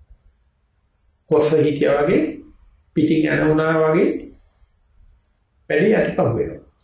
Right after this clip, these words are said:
ටික ටික ටික ටික එන්න පටන් ගන්නකොට පේනවා මේ හිත හැම වෙලාවෙම මේ අතීත අනාගත දෙකත් එක්ක සංසන්දනයත් එක්ක තමයි මේ වැඩේ යන්නේ.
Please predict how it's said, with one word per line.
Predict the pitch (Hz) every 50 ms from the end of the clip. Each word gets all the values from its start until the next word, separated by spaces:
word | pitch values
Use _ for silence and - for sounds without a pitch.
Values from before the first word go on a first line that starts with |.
| _ _ _ _ _ _ _ -
ටික | - -
ටික | - 285 - 247 226
ටික | 214 202 185 175
ටික | 170 170 170 -
එන්න | 147 - -
පටන් | 143 147 156 156 165 160
ගන්නකොට | 170 165 - - 175 165 165 - - -
පේනවා | - 170 151 98 87 87 92 110 139 147 - - - - _ _ _ _ _ _ _ _
මේ | 175 175
හිත | 165 156 156 156 -
හැම | - 135 123 156 160
වෙලාවෙම | 151 160 160 156 165 175 185 196 202 -
මේ | 214 214 202
අතීත | - - 175 170 170 170
අනාගත | 160 160 160 160 156 156 156
දෙකත් | 160 156 151 151 151 -
එක්ක | 185 - 160
සංසන්දනයත් | 156 156 156 151 - - 170 156 - 147 147 147 143 143 143 - -
එක්ක | - -
තමයි | - 127 131 131 131 123 120
මේ | 113 107 101 98
වැඩේ | 98 104 110 127 147 160 151
යන්නේ. | 110 104 - 92 90 - -